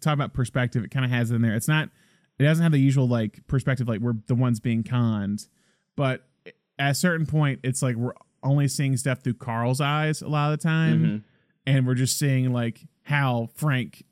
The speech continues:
Speaker 1: just disappears and come and, like, oh, my favorite thing we even talk about was, like, when, when we talk about when, when, when Frank runs to the bathroom after he finds about his dad, but when Carl comes in, when Tom Hanks comes in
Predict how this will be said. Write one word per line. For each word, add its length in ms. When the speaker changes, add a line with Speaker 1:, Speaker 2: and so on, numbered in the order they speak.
Speaker 1:
just 180
disappears 720
and 160
come 300
and, 280
like, 220
oh, 100
my 120
favorite 220
thing 80
we 60
even 80
talk 180
about 300
was, 200
like, 280
when, 420
when 440
we 80
talk 120
about 140
when, 180
when, 260
when 160
Frank 300
runs 240
to 60
the 60
bathroom 540
after 280
he 40
finds 220
about 120
his 120
dad, 420
but 160
when 140
Carl 300
comes 360
in, 200
when 120
Tom 240
Hanks 200
comes 280
in 300